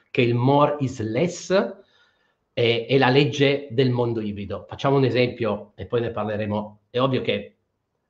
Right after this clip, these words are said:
più tecnologia abbiamo, meno benzina consumiamo, perché non andiamo più fondamentalmente in ufficio, ma siamo, eh, tutti quanti nel mondo dello zooming. Ecco, questo è un piccolo esempio, ma ne, ne parleremo.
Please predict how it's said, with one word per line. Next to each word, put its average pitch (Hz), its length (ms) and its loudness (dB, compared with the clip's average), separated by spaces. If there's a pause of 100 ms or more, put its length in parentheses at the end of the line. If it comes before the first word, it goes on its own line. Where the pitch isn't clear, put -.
(240)
più 208 220 6
tecnologia 156 580 2
abbiamo, 120 760 -2
meno 165 520 6
benzina 143 560 0
consumiamo, 135 760 -2
perché 131 240 -6
non 131 80 0
andiamo 123 340 0
più 131 220 -2
fondamentalmente 123 720 -4
in 123 120 -4
ufficio, 110 560 -10 (420)
ma 135 160 2
siamo, 127 720 0 (180)
eh, 110 360 -2
tutti 143 220 -8
quanti 127 280 -2
nel 120 120 0
mondo 117 280 -2
dello 110 240 -8
zooming. 101 600 -10
Ecco, - 220 -10
questo 135 300 -4
è 127 80 0
un 127 140 0
piccolo - 340 -4
esempio, 123 380 -2
ma 104 220 -10
ne, 123 160 -10
ne 131 140 -2
parleremo. 104 600 -10